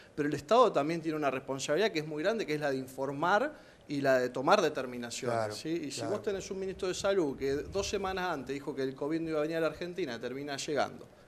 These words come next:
Speaker 1: que decían que controlaban los aeropuertos y nosotros sabíamos que la gente seguía
Speaker 2: Sí,
Speaker 1: llegando
Speaker 2: claro.
Speaker 1: y que no controlaban a nadie. Eh, la realidad es que el, el Estado tiene una responsabilidad, es informar, es generar políticas, es poner las reglas y hacer que esas reglas se cumplan.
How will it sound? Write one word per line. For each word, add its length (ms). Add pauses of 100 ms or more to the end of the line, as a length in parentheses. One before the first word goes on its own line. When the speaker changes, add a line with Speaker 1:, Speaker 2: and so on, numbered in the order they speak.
Speaker 1:
que 60
decían 260
que 140
controlaban 500
los 180
aeropuertos 580
y 20
nosotros 320
sabíamos 360
que 60
la 80
gente 300
seguía 260
Speaker 2:
Sí, 140
Speaker 1:
llegando 240
Speaker 2:
claro. 60
Speaker 1:
y 20
que 100
no 140
controlaban 500
a 80
nadie. 400 (760)
Eh, 360
la 120
realidad 340
es 60
que 100
el, 140
el 100
Estado 400
tiene 180
una 140
responsabilidad, 680
es 200
informar, 600
es 120
generar 360
políticas, 680
es 80
poner 240
las 120
reglas 680
y 80
hacer 220
que 60
esas 220
reglas 220
se 120
cumplan. 480